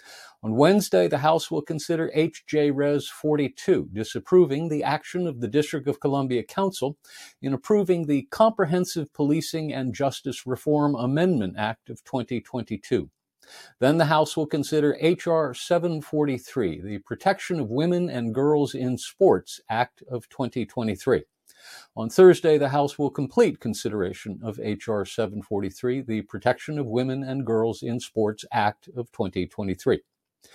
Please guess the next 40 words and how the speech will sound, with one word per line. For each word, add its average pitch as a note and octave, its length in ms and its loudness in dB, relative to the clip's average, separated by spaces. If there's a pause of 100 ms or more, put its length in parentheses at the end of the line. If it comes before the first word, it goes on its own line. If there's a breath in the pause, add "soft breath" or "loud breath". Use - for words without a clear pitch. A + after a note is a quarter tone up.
(360 loud breath)
This F3+ 180 6
week F#3+ 160 8
in D#3+ 80 4
the D3+ 80 4
Senate, G3 460 6
the D#3 80 2
Senate D3+ 320 0
will C#3 80 2
return C#3 340 2
Monday C3+ 380 2
with D#3+ 160 -2
the D3 40 -8
first C#3+ 300 2
vote C#3 240 0
set C3+ 320 -2
for D3+ 140 -6
five A#2 340 2
thirty A2+ 300 -2
P C#3 200 -2
M. F2 240 -4 (460 loud breath)
At A2 80 -16
that B2 240 2
time, C#3+ 340 0
the F3+ 60 -4
Senate C#3 300 -4
will B2 140 -2
proceed C3+ 400 -4
to B2 120 0
a A2+ 60 2
roll D#3 280 8
call B2+ 280 2
vote F#2+ 340 -2 (100)
on A2 200 -8
cloture D#3+ 580 4
on D3 160 -4
the B2+ 60 -2
nomination C#3 640 -2
of G2+ 120 -4
Radha E3 560 4
Iyengar D3 600 2